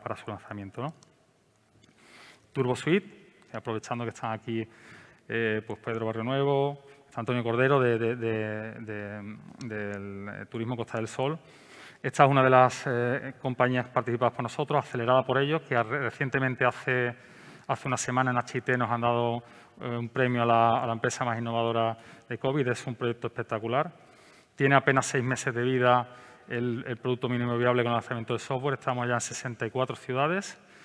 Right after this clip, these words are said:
en cuatro países y, y, bueno, gestionando cerca de mil quinientas propiedades entre apartamentos turísticos, habitaciones, apartamentos turísticos, vacacionales y, y, y hoteleros. Y es un R M S, no sé si sabéis lo que es un R M S, es una herramienta,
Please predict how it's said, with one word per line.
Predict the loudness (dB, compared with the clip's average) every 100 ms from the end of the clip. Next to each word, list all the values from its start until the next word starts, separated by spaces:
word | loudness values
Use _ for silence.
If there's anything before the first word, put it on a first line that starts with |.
| -20 -20 -14
en | -8 -6
cuatro | 0 0 0
países | 0 0 -2 -2 -2
y, | 0 0 0 -2 -6
y, |
bueno, | -6 -6
gestionando | -6 -6 -2 -2 -2
cerca | -6 -2 0
de |
mil | 0 -2
quinientas | -4 -4 -4
propiedades | -4 0 2 2 2 -4 -14 -20 -20 -12
entre | -6 0 4
apartamentos | 4 4 2 0 -2 -4
turísticos, | -6 -6 -4
habitaciones, | -4 -4 -6 -4 -4
apartamentos | -4 -4 -6 -6
turísticos, | -8 -8 -6 -8 -6 -6 -8 -18 -20 -20 -2
vacacionales | 0 2 2 2 4 4 2
y, | 2
y, | 2 0 -2 -4 -4 -4
y | -6
hoteleros. | -2 2 2 2 -2 -8 -20 -20 -20 -4
Y | -2
es | 6
un | 8
R | 10 8
M | 6
S, | 4 0
no | 0
sé |
si | 0
sabéis | 2
lo | 2
que | 0
es |
un | -4
R | -4
M | -4
S, | -2 -4
es | 0
una | 2
herramienta, | 4 4 2 0 0 -2